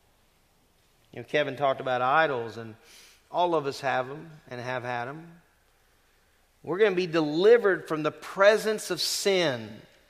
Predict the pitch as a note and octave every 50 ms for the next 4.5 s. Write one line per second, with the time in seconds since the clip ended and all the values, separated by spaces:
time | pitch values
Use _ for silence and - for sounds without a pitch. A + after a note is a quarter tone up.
0 | _ _ _ _ _ _ _ _ _ _ _ _ _ _ - D#3 F#3+ G#3 A3+ A3+
1 | A3 G#3 F3+ E3+ E3 D#3+ D#3 D#3+ F3+ G3 G3 F#3+ F#3 - - E3 D3+ D3+ E3 E3
2 | E3 D#3 D3 D3 C#3 C3+ C#3 - - D#3+ E3 E3 D#3 D3 C3 B2+ C#3 D3 C#3+ C3
3 | B2+ - - - - - - - - D#3+ E3+ F#3+ G3+ G3 F#3+ F3+ E3+ D#3 D3 C#3
4 | C3 B2 C3 C#3 D3+ E3 D#3 C3+ A2 G2